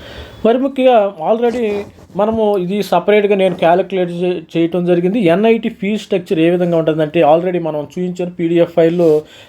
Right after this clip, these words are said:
మరి ఓసీ, ఓబీసీ ఇన్కమ్ మరి above ఫైవ్ ల్యాక్స్, ఫైవ్ ల్యాక్స్ ఉన్న వాళ్ళకి నార్మల్ అనమాట, ఏం డిస్కౌంట్స్ ఏమి లేవు. డిస్కౌంట్ లేనప్పుడు వీళ్ళకి ఏమొస్తుంది, ప్రధానంగా ట్యూషన్ ఫీజు సిక్స్టీ థౌజండ్, సిక్స్టీ టూ థౌజండ్ ఫైవ్ హండ్రెడ్ into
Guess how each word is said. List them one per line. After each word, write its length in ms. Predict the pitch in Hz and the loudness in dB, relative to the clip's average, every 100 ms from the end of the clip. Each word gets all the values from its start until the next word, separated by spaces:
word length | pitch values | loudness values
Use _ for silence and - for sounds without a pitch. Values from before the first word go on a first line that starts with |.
| - | 0
మరి 160 | 175 175 | 2 4
ఓసీ, 480 | 160 220 220 233 | 4 4 2 -4
ఓబీసీ 520 | 220 180 190 202 190 196 | -4 -4 -4 -6 -10 -10
ఇన్కమ్ 640 | 175 180 185 180 160 160 - - _ 156 | -8 -6 -4 -2 -2 -4 -12 -20 _ 0
మరి 500 | 165 170 165 160 156 | 4 4 4 4 2
above 220 | 180 226 220 | 4 2 2
ఫైవ్ 180 | 185 185 | 0 2
ల్యాక్స్, 360 | 185 156 - 120 151 208 233 | 2 0 -6 -16 -12 -12 -4
ఫైవ్ 160 | 175 190 | -2 0
ల్యాక్స్ 260 | 202 202 | 0 -2
ఉన్న 140 | 180 180 | -4 0
వాళ్ళకి 200 | 180 247 | 0 -2
నార్మల్ 440 | 185 180 190 180 | 2 2 2 0
అనమాట, 320 | 151 135 120 | 0 -2 -4
ఏం 260 | 147 180 180 | -2 -2 -2
డిస్కౌంట్స్ 500 | 165 - 175 165 170 | -6 -4 -4 -4 -6
ఏమి 200 | 165 170 | -4 -2
లేవు. 280 | 170 202 320 - - 143 | -2 -2 -6 -14 -10 0
డిస్కౌంట్ 460 | 196 - 262 254 | 0 2 2 2
లేనప్పుడు 640 | 233 220 214 214 208 175 180 - - | 2 2 2 0 0 0 -2 -12 -6
వీళ్ళకి 280 | 165 180 196 | 0 0 2
ఏమొస్తుంది, 420 | 208 202 - 196 | 2 0 -2 -6
ప్రధానంగా 800 | 185 175 170 190 185 180 175 170 - _ - | 0 0 0 0 0 2 2 2 -4 _ 0
ట్యూషన్ 300 | 196 185 202 | 0 2 -4
ఫీజు 320 | 202 180 143 | -2 -2 -2
సిక్స్టీ 380 | - 180 - 202 | -6 -8 -4 -2
థౌజండ్, 480 | 196 180 175 156 151 | 2 2 4 2 0
సిక్స్టీ 340 | - 175 - | -6 -12 -6
టూ 80 | 196 | -4
థౌజండ్ 380 | 190 180 180 175 | 0 0 0 0
ఫైవ్ 200 | 151 147 | 0 0
హండ్రెడ్ 300 | 165 170 190 | 0 0 -2
into 200 | 214 180 | -2 2